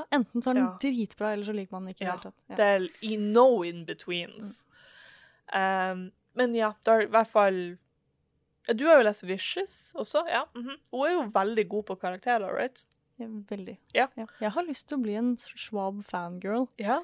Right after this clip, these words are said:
Speaker 1: Ja.
Speaker 2: Men kanskje du bare burde lese Dark Shade of Magic, da?
Speaker 1: Jeg tror
Speaker 2: Ja.
Speaker 1: det. Neste gang jeg har en credit på Audible.
Speaker 2: Ja, jeg sy-, syns det, faktisk. Ehm,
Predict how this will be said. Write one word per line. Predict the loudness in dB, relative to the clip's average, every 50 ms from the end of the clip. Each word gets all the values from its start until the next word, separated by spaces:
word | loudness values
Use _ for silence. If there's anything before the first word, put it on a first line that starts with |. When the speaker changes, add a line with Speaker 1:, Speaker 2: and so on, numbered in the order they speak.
| -6 _ -10
Speaker 1:
Ja. | -10 -10 -10 _ _ _ _ 2
Speaker 2:
Men | 2 2 4
kanskje | 4 2 2 2 -2
du | 2
bare | 2 2 2
burde | 2 -2 -8 -6 -6 -6
lese | -4 -4 -4 -6 -10 -12 -8 -6 -6 -4
Dark | -2 -4 -4 -4 -8 -10
Shade | -8 -8 -8 -8
of | -8 -8
Magic, | -8 -8 -6 -6 -8 -8 -6 -6
da? | -6 -6 -6
Speaker 1:
Jeg | -10 -12
tror | -8 -6 -6
Speaker 2:
Ja. | -6
Speaker 1:
det. | -6 _ -8
Neste | -6 -6 -6 -6 -8
gang | -6 -6
jeg | -4 -6
har | -6
en | -6 -8 -8
credit | -10 -12 -12 -10 -14 -16 _ _ _ _
på | -16 -14 -14 -12 -12 -14 -12 -12
Audible. | -12 -12 -12 -12 -14 -14 -12 -6
Speaker 2:
Ja, | -4 -4 -4 -2 0 -2
jeg | -2
sy-, | -2 -4 -14
syns | -14 -10 -8 -6 -6 -6 -6 -8 -4
det, | -4 -4 -4 -4 -8
faktisk. | -8 -10 -10 -10 -10 -14 -16 -16 -16 -18 -20 -20 -20 -20 -12 -8
Ehm, | -6 -4 -4 -2 -2 -2 -2 -4 -4 -6 -8 -10 -10 -12 -12